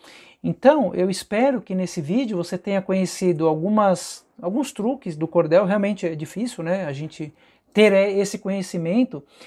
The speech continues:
Agora você, professor, professora, pelo amor de Deus,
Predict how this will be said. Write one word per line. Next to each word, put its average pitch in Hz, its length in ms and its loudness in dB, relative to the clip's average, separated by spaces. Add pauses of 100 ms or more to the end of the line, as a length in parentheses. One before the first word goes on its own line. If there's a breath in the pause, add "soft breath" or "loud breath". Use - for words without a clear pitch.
(200 loud breath)
Agora 226 300 6
você, 262 400 -2
professor, 151 680 -10
professora, 160 720 -6 (420 soft breath)
pelo 240 160 8
amor 240 340 6
de 311 120 -4
Deus, 175 720 -4